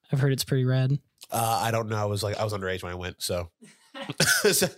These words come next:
Speaker 2: did I really go to Vegas if I went to Vegas? Yeah. I have, I have a whole thing, John, where I don't, I don't need to go to Europe. Uh, it's just, who I am.
Speaker 1: That's
Speaker 2: Paige,
Speaker 1: fair, man.
Speaker 2: I, you probably know Paige. She wants to go.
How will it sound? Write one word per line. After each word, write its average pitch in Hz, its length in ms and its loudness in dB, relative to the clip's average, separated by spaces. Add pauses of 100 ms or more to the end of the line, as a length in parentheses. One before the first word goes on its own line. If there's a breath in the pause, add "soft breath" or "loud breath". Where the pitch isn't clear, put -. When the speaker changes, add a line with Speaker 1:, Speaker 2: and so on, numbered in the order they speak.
(220 loud breath)
Speaker 2:
did 156 100 4
I 143 60 4
really 175 200 4
go 160 80 4
to 143 60 2
Vegas 131 420 2
if 120 120 -2
I 117 140 4
went 113 180 -2
to 117 60 -4
Vegas? 107 420 -4
Yeah. 101 200 0 (400)
I 127 100 2
have, 143 100 2
I 143 100 4
have 147 80 2
a 139 60 0
whole 127 160 0
thing, 117 200 -2
John, 110 200 -2
where 110 80 0
I 117 60 2
don't, 117 140 -2
I 113 80 -2
don't 113 120 -4
need 110 100 -6
to 104 60 -8
go 101 100 -4
to 98 60 -4
Europe. 95 360 -8 (220)
Uh, 95 260 -2
it's 98 100 -6
just, 101 240 -8 (240)
who 95 80 -4
I 92 140 -4
am. 92 260 -6 (580)
Speaker 1:
That's 143 340 0
Speaker 2:
Paige, - 40 -4
Speaker 1:
fair, 170 200 -2
man. 139 300 0
Speaker 2:
I, 117 120 0
you 113 260 -6
probably 123 200 -2
know 104 100 -4
Paige. 107 240 -4
She 117 80 -6
wants 107 180 -6
to 104 80 -8
go. 95 300 -4